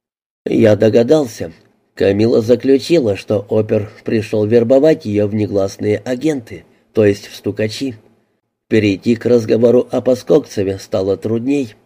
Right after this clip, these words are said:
Оглядев обстановку комнаты, я бросил невнятно: «Хорошая у вас квартирка». «Продала», весело сообщила она. «А сами куда?»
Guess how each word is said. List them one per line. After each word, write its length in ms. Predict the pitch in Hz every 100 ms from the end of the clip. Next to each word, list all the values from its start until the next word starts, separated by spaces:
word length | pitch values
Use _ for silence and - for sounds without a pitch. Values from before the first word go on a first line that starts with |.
| _ _ _ _ _
Оглядев 560 | - 113 101 95 107 113
обстановку 720 | 104 113 - 123 127 117 139
комнаты, 720 | 131 160 139 107 - 101 95 -
я 220 | - 120 107
бросил 400 | 98 98 107 107
невнятно: 640 | 113 127 151 143 107 87 _ _ _ _ _ _
«Хорошая 600 | - 107 135 127 110 95
у 120 | -
вас 220 | 107 104
квартирка». 680 | - 117 117 139 139 - - _ _ _ _ _ _ _ _
«Продала», 640 | - 123 104 104 107 123 120 - _ _
весело 540 | - 113 107 101 107 95
сообщила 640 | - 101 87 - 101 98
она. 280 | - 123 120 107 _ _ _ _ _ _ _
«А 180 | - 113
сами 380 | 107 156 156 107
куда?» 380 | - 104 113